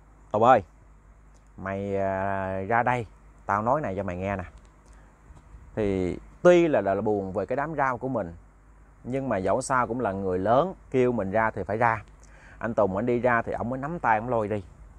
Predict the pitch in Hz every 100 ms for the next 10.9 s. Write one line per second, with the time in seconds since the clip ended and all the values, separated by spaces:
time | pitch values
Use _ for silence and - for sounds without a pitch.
0 | - - - - 123 165 165 190 196 208
1 | 214 254 - - - - - - - -
2 | 117 151 180 160 135 135 147 135 131 127
3 | 120 131 127 131 151 123 123 98 104 98
4 | 95 113 90 110 123 - - - - -
5 | - - 107 87 92 120 117 92 85 117
6 | - - 95 110 113 123 117 104 - -
7 | - - 104 - 117 110 101 101 95 90
8 | 92 - - - - - - 202 208 143
9 | 110 95 92 - - 120 110 101 123 127
10 | 117 147 131 98 113 131 180 131